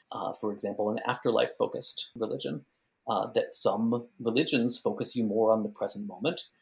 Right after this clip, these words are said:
Some focus you on reverence for traditions and ancestry.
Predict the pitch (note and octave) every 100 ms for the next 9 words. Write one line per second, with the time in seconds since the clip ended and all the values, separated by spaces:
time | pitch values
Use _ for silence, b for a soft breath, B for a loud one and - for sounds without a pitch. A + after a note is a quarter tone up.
0 | _ _ _ - - G#2 A2 G#2+ A2+ G#2+
1 | A2+ - A2+ - G2+ G#2 G#2 G#2 G#2+ G#2
2 | G#2 - G2+ G2+ G2+ G2 _ - G#2+ G#2
3 | G#2+ G#2 G#2 G2+ A2 A2+ - - A2 A2+